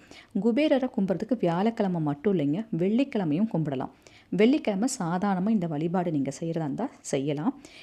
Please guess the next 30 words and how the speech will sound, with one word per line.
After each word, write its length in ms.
இன்னொன்னு, 600
குபேரரை 520
வழிபடுறதுக்கு 580
சில 240
நட்சத்திரங்கள் 720
இருக்கு. 340
அந்த 240
நட்சத்திரங்கள் 720
எப்பெல்லாம் 520
வருதோ 300
அப்ப 380
கூட 280
நீங்க 240
இந்த 140
முறையை 420
ஃபாலோ 220
பண்ணலாம். 400
இப்போ 280
அந்த 160
நட்சத்திரங்கள் 640
என்னென்ன 280
நட்சத்திரம் 540
அப்படிங்கிறது 320
உங்களுக்கு 280
நான் 200
சொல்லித்தரேன். 420
இப்ப 180
நான் 140
சொன்னேன் 320
இல்லைங்களா, 260